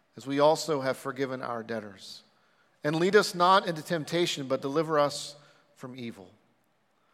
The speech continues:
For if you forgive others their trespasses, your heavenly Father will also forgive you. But if you do not forgive others their trespasses, neither will your Father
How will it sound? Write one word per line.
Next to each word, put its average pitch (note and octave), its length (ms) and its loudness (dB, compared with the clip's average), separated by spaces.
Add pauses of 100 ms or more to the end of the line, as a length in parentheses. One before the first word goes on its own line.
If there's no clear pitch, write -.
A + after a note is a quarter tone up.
(140)
For D#3+ 180 -2
if F3 160 4
you A#3 140 0
forgive G#3+ 460 4
others G3 440 4
their F3+ 220 2
trespasses, F3+ 960 -2 (500)
your D3+ 140 -2
heavenly D#3+ 240 2
Father D#3+ 360 2
will C#3+ 160 0
also D3 360 0
forgive C3 360 -10
you. A2 300 -12 (800)
But D3 140 0
if D3+ 100 -2
you F3 100 -6
do F#3+ 120 -2
not F#3 240 6
forgive E3+ 340 0
others E3 400 2
their D3+ 140 0
trespasses, A#2+ 800 -4
neither D3+ 520 -2 (400)
will C#3 120 -4
your B2+ 140 -4
Father A#2+ 600 -2